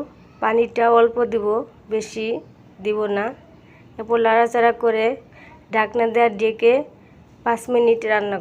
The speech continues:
করব। ফিরে আসলাম পাঁচ মিনিট পর, একটু নাড়াচাড়া করে নিব। তরকারিটা প্রায় আমার হয়ে গেছে। এরপর চারটা কাঁচামরিচ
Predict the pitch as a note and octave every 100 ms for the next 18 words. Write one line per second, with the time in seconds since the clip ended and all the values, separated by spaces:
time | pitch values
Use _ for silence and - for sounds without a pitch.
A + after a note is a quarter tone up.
0 | F3+ F3 F3+ G3 - - - - _ -
1 | - - - - - - - - - -
2 | - - B3 C4 B3+ B3 A#3+ A#3 A#3+ A#3+
3 | B3 A#3 A#3 A3+ A3 - - - - -
4 | - - - - - - - - A#3+ -
5 | A#3+ A#3 A#3 A#3 B3 A#3+ B3 A#3+ A#3 G#3+
6 | A3 C#4 - A#3+ B3 B3 B3 A#3 A#3+ A#3+
7 | A#3+ D3 A3 A#3 A3+ A3 G#3+ A3 A3 A3
8 | A3 B3+ - - A3 G#3+ A#3 B3 D4 -
9 | - - - - A#3+ A#3 - A#3 C#4+ -
10 | A#3+ A#3+ A#3+ A3+ A3